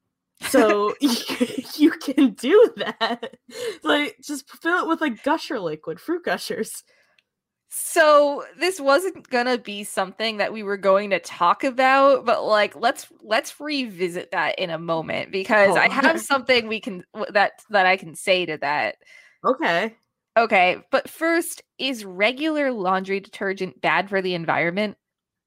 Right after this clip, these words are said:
Speaker 1: Regular laundry detergent? I mean, it probably is.
Speaker 2: Why do you think so?
Speaker 1: 'Cause of all the chemicals in it.
Speaker 2: Yeah, that's basically right. Um, liquid detergent is bad for the environment.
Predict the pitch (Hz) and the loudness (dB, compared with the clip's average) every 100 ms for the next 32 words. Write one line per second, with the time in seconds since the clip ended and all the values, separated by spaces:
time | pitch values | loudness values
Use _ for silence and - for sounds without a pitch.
0 | _ _ _ 190 202 247 262 294 302 277 | _ _ _ -8 -2 -2 -2 -4 -4 -6
1 | 240 226 220 196 170 175 - - 165 170 | -6 -8 -8 -10 -16 -18 -20 -20 -20 -20
2 | 165 170 _ - 208 233 254 254 247 233 | -20 -20 _ -4 2 4 6 6 4 0
3 | 220 _ _ _ _ - 214 - 147 240 | -8 _ _ _ _ -8 -8 -6 0 0
4 | 302 151 127 139 139 139 170 - - _ | 0 -4 -8 -8 -8 -8 -10 -12 -20 _
5 | _ _ _ _ _ 233 226 233 226 226 | _ _ _ _ _ 0 4 4 2 -4
6 | 233 185 175 139 - _ _ _ _ _ | -4 -6 -4 -6 -6 _ _ _ _ _
7 | - 226 233 226 220 311 339 170 135 - | -4 0 2 2 0 -4 -4 -8 -12 -16
8 | 147 - _ _ _ _ _ _ _ _ | -18 -18 _ _ _ _ _ _ _ _
9 | _ _ _ _ 294 185 - - - 233 | _ _ _ _ 0 0 0 -4 -2 -2
10 | - - 226 214 214 214 180 180 165 - | -4 -2 -2 0 -2 -2 2 2 0 -6
11 | - 190 170 165 156 - 208 220 - 220 | -2 0 0 -2 -8 -10 -4 -4 0 -2
12 | 202 190 190 180 180 - 240 240 220 208 | -2 -2 -2 -2 -6 -6 -6 0 2 2
13 | 208 185 180 175 170 165 165 160 160 165 | 0 -2 -2 -2 0 0 -2 -4 -6 -6